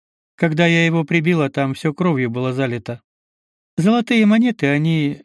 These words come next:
всегда просто золотые, а серебряные — хорошие,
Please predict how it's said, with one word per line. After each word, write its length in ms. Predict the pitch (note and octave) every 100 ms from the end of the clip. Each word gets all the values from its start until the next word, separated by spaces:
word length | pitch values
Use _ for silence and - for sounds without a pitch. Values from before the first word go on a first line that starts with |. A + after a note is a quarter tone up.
| _
всегда 460 | - - A3 A3 E3
просто 480 | D3+ D3+ C#3+ - C#3
золотые, 640 | D3+ E3 D#3+ E3+ C3 A#2+ _ _ _ _ _ _ _ _
а 320 | - D3+ D3 D3
серебряные — 760 | - F3 F3+ E3 D3 C3+ A#2+
хорошие, 760 | B2 - E3+ C#3+ C#3 F3 D3 A#2